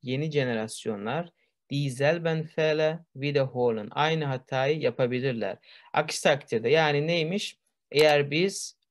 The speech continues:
o tecrübelerden istifade etmezsek bir ihtimal var. O da nedir?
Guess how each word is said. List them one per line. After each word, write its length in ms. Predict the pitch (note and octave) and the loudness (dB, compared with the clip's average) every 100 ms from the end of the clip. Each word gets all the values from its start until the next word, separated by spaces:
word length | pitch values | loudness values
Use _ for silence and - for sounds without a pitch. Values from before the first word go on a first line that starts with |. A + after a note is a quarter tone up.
| - | -2
o 320 | C#3 D3+ D#3+ - C#3 | 4 6 6 4 4
tecrübelerden 760 | C#3 C3 C3 C3 B2+ A#2+ D#3+ | 4 0 0 2 4 4 2
istifade 580 | D#3 - - B2+ B2+ E3+ | -2 0 2 4 4 4
etmezsek 840 | C#3+ - D3 C3+ - D#3+ F#3+ G#3+ - _ _ - - | 0 2 2 4 4 4 4 2 -10 _ _ 0 4
bir 100 | D3 | 4
ihtimal 580 | C#3+ - C3 B2 B2 A#2+ | 4 0 -2 0 0 2
var. 360 | C#3+ F#3+ - - | 2 2 -4 -8
O 160 | C3 C3+ | -4 0
da 60 | |
nedir? 540 | C3 C#3+ D3 F#3+ - | 0 -2 -2 -4 -6